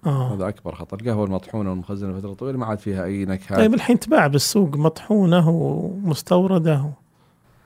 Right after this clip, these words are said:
Speaker 2: بعد بايح في بندة لها، لها
Speaker 1: <laughs>
Speaker 2: ثلاث شهور مذبوحة. تستطعمها زي ما تذبحها في المصلخ.
Speaker 1: يعني أحد المعايير الرئيسية في جودة القهوة إنك ما تطحن إلا حقة الكوب اللي بتصلحه.
Speaker 2: نعم.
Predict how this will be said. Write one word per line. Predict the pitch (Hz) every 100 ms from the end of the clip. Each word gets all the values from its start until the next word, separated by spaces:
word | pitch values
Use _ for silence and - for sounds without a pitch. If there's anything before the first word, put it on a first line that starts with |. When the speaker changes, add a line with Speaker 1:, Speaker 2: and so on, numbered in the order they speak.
| _ _ - - 175
Speaker 2:
بعد | 170 160
بايح | 131 135 113 101
في | 117
بندة | 113 135 139 131
لها، | - 120 120
لها | 117 117 110 110
Speaker 1:
<laughs> |
Speaker 2:
ثلاث | 120 113 113
شهور | - 110 - 92 104
مذبوحة. | 101 98 95 92 95 95 226
تستطعمها | 120 - 131 131 123
زي | 107 110
ما | 110
تذبحها | 107 101 95 - 95
في |
المصلخ. | 87 85 90 - - - -
Speaker 1:
يعني | 180 170 185 226
أحد | - 196
المعايير | 165 156 143 160 180 151
الرئيسية | 135 139 135 175 147
في | 127 139
جودة | 156 151 135
القهوة | 139 139 151 156 156 170
إنك | 143 135 -
ما | 147 156
تطحن | 147 160 - - 160
إلا | 160 156 156 170
حقة | - 156 151 147
الكوب | 139 - 139 123
اللي | 127 127
بتصلحه. | 131 - 117 - 139
Speaker 2:
نعم. | 110 92 80